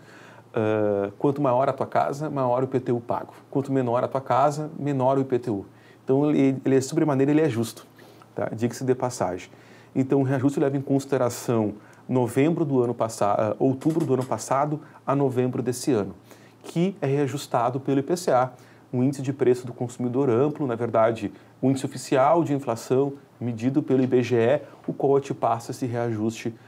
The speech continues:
pro I P T U. Em termos de arrecadação, sendo otimista aqui na T V Câmara, a gente tem uma perspectiva entre cinquenta e sessenta milhões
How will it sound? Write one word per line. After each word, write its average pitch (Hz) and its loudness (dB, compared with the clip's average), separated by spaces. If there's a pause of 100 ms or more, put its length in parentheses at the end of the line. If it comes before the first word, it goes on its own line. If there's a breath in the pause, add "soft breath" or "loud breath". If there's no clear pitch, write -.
(220 loud breath)
pro 120 -2
I 120 0
P 123 0
T 135 0
U. 101 2 (640 loud breath)
Em 160 4
termos 175 4
de 143 0
arrecadação, 165 0 (440 loud breath)
sendo 139 0
otimista 143 0
aqui 123 -6
na 127 -2
T 123 -4
V 110 -2
Câmara, 131 -2 (360 loud breath)
a 123 -2
gente 131 -2
tem 135 0
uma 143 0
perspectiva 143 -2
entre 143 2
cinquenta 170 -2 (320 loud breath)
e 143 0
sessenta 135 0
milhões 123 0